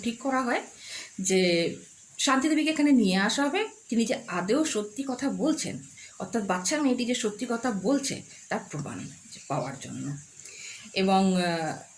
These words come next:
লুগড়ি দেবীর স্বামী ও তার ভাসুরকে বলে দেওয়া হয় যে আপনারা স্টেশনে থাকবেন কিন্তু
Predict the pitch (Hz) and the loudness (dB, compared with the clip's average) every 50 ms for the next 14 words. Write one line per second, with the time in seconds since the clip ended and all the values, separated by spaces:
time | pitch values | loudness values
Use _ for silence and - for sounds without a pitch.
0 | - - 254 247 277 269 269 320 311 330 320 269 277 294 302 294 - - - - | -4 2 4 4 6 6 4 4 4 4 2 2 2 0 0 -2 -2 -6 -4 -2
1 | - - 269 214 196 196 214 269 - - - 208 220 214 - 196 185 170 160 165 | -2 0 2 2 4 4 4 4 2 0 0 0 0 0 0 0 2 4 2 2
2 | 165 170 175 170 - - - - - - 208 196 208 - 277 269 294 294 202 185 | 2 0 -4 -6 -10 -16 -20 -16 -8 -4 -4 -2 0 0 0 2 2 0 0 0
3 | 180 226 247 262 233 202 185 180 156 127 - 269 - - - - - - - - | 0 2 2 2 2 2 0 0 -2 -4 -4 -4 -6 -10 -16 -20 -20 -20 -20 -18
4 | - 175 156 - 170 165 165 151 139 - - - - 190 - - 254 262 285 294 | -16 -8 -4 0 0 2 4 2 2 0 0 -2 -4 -4 -2 0 0 2 2 2
5 | 294 294 - - - - - - - - 226 233 - 254 277 285 277 - 311 311 | 0 -2 -4 -10 -8 -4 -2 -2 0 2 2 2 4 4 2 2 2 0 -2 -2
6 | 311 - - - - - - - - - - - 254 247 247 370 415 415 | -2 -4 -6 -8 -8 -8 -12 -18 -20 -20 -4 2 2 4 4 4 2 2